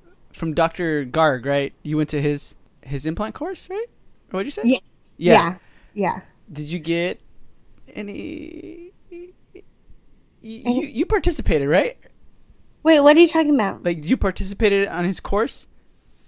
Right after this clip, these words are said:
Speaker 2: Well, I took, I took two of his courses.
Speaker 1: Uh-huh.
Speaker 2: Um, I took the four-month continuum, and then I did the live patient experience in the Dominican Republic.
Speaker 1: Ah,
Speaker 2: Is that what
Speaker 1: okay.
Speaker 2: you're talking about?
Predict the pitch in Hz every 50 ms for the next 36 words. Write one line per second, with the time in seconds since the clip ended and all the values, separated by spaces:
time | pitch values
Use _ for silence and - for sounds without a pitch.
0 | _ _ - _ - - 240 285 311 330 - - - 359 370 349 359 359 349 -
1 | - - - - 285 277 - 339 330 - - - 349 339 359 359 311 339 359 -
2 | - - - 208 202 190 - - 151 120 101 101 - - - - - 156 160 147
3 | 139 127 - 123 - - - - - - - - - - 208 214 214 208 202 202
4 | 202 202 202 202 - - - - - - - - _ - 240 254 277 269 - -
5 | 311 285 285 285 - 247 240 240 247 240 240 233 233 233 226 226 233 226 - -
6 | - - - - 262 269 277 277 269 269 277 - - - 302 262 247 - - 254
7 | 233 226 214 214 208 202 208 208 226 254 285 - - _ - _ _ _ _ _
8 | _ _ - _ 220 220 240 240 240 247 247 247 247 220 220 240 233 233 220 214
9 | - 233 233 226 226 220 220 214 202 202 208 208 208 208 208 214 214 214 - -
10 | 233 208 220 - - 226 214 208 208 - - - 214 208 202 202 208 214 214 220
11 | - - 214 202 202 196 196 196 196 190 185 185 180 - 190 190 180 180 - -
12 | 160 151 170 151 139 - - - - _ _ _ _ - - - 143 160 165 226
13 | 220 247 240 240 254 262 - 233 226 247 269 262 262 262 277 311 320